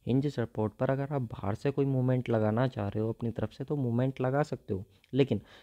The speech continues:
ये सपोर्ट रेजिस्ट नहीं करेगी। जो रेजिस्टिंग मोमेंट होता है वो ज़ीरो होता है, इसलिए हम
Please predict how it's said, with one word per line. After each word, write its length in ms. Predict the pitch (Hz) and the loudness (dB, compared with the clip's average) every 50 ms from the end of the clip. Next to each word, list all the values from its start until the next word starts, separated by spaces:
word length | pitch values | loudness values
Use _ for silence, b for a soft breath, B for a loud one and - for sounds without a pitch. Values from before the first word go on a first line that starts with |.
| B B - | B B 2
ये 100 | 135 170 | 2 2
सपोर्ट 380 | 165 - 156 - - 165 160 - | 2 2 -6 -4 -4 -2 0 2
रेजिस्ट 480 | 120 117 120 131 143 165 160 - - - | 4 4 4 4 4 0 0 -2 -4 -4
नहीं 160 | 107 104 101 | -2 -2 -2
करेगी। 380 | - 101 104 104 104 113 117 | -4 -4 -4 -4 -4 -4 -6
जो 160 | 110 - - 135 | -6 -2 -4 2
रेजिस्टिंग 560 | 123 113 104 107 120 123 - - 156 156 147 | 2 4 4 4 2 0 0 -2 -2 -2 0
मोमेंट 360 | 147 143 143 147 143 143 - | 0 0 0 0 0 -2 -2
होता 180 | 139 135 - 156 | -6 -4 -2 -4
है 60 | 156 | -2
वो 200 | 147 131 135 151 | -2 2 2 2
ज़ीरो 300 | 143 135 147 139 127 120 107 | 2 2 0 0 0 0 -2
होता 200 | 98 - - 104 | -2 -6 -8 -10
है, 60 | - - | -8 -8
इसलिए 300 | 120 - - 127 139 147 | -10 -4 -2 0 2 2
हम 100 | 151 151 | 2 0